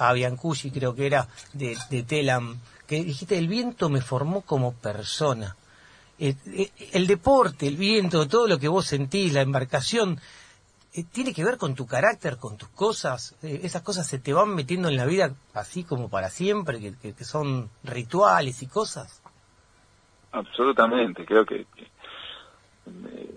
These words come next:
Speaker 2: en nuestro caso, creo que cualquier deportista, el deporte nos ha formado mucho como persona, ¿no? Porque <laughs> son muchas horas,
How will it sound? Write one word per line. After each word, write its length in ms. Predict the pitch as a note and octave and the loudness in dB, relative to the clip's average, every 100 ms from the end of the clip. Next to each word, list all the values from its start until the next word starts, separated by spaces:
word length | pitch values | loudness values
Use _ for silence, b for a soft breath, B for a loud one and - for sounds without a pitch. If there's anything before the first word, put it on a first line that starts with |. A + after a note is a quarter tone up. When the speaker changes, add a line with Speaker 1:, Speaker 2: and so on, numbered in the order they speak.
| - | -12
Speaker 2:
en 60 | G2+ | -10
nuestro 300 | - G2 G2 | -8 -6 4
caso, 360 | A2+ G#2+ G#2 | 6 6 2
creo 180 | - C3 | 6 6
que 140 | G#2 F#2 | 6 2
cualquier 460 | - F#2 - G#2+ | 2 0 6 6
deportista, 720 | G2+ F#2+ E2+ A2+ G#2 A2+ G2 | 6 4 0 -2 2 6 6
el 140 | F2+ F2 | 4 0
deporte 400 | F2+ - G2+ F#2+ | -4 -4 -4 -4
nos 180 | F2+ F#2 | -4 -6
ha 60 | |
formado 540 | - F#2 F2+ F#2 F2+ F2 | -4 -4 2 2 2 -2
mucho 400 | F#2 G2 - - | -6 -6 -6 -6
como 200 | E2+ D#2+ | -6 -6
persona, 500 | - - A2+ F2 E2+ | -8 2 4 4 0
¿no? 200 | A2 A2+ | 0 -2
Porque 480 | - - E2+ E2+ F2 - | -8 -8 -6 -6 -10 -14
<laughs> 200 | - - | -16 -8
son 100 | A#2+ | -2
muchas 420 | G#2+ A2+ - F2+ A2+ | 0 2 2 4 8
horas, 400 | A#2+ B2 B2 | 10 10 6